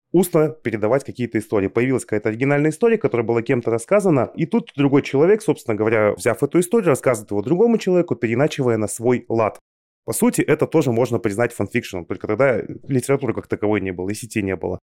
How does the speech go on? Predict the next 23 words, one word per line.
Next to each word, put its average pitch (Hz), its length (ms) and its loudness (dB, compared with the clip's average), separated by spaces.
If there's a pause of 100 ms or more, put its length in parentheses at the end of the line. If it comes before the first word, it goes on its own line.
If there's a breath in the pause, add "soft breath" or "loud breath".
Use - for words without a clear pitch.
(460)
Если 175 220 0
брать 151 300 0
официальные 175 720 2
основания, 107 720 -2 (120)
ну, 98 300 -4
и - 360 -6
термина 196 400 2
фанфикшн, 180 600 -4
да, 143 180 4
и, 104 440 -4
в - 320 -14
принципе, 107 480 -2
зарождение 104 460 0
этого 90 400 -2
жанра 117 320 -2
как - 180 -6
такового, 104 480 0
да, 98 320 2
литературы, 117 640 0
то 139 360 0
здесь 135 380 0
можно 139 260 0
говорить 120 460 0